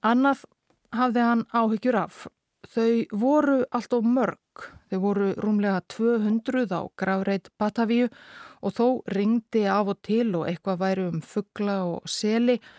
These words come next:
gat þessi litla kóraleyja tæpast staðið undir þessum fjölda fólks lengi.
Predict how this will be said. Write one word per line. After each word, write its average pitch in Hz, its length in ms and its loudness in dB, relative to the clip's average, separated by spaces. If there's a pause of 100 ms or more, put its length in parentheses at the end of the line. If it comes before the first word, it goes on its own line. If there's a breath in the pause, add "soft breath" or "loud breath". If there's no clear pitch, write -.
(360 loud breath)
gat 240 340 2
þessi 226 500 0
litla 214 600 -2 (100)
kóraleyja 233 800 0
tæpast - 720 -4
staðið 202 640 -2
undir 220 400 -2
þessum 190 340 -4
fjölda 226 400 -2
fólks - 640 -6
lengi. 233 400 -4